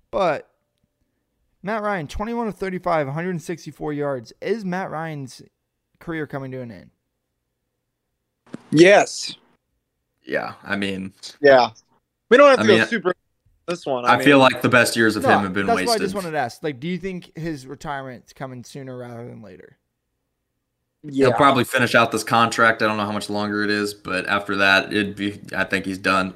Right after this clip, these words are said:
Speaker 3: He, it's sad 'cause he had really good seasons that they just completely wasted.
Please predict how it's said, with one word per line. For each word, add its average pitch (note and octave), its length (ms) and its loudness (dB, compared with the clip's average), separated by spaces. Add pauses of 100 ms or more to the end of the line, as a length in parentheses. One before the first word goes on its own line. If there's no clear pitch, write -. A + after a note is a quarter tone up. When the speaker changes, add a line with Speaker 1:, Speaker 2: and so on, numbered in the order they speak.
Speaker 3:
He, A#2+ 360 0
it's C#3 160 -4
sad C#3+ 380 6
'cause A#2+ 160 -2
he B2 80 -4
had G#2+ 320 -2
really A#2+ 260 0
good G#2+ 200 0
seasons G#2 420 -4
that G2 240 -2
they G2 140 0
just F#2 340 -10
completely F#2 500 -4
wasted. F#2 540 -6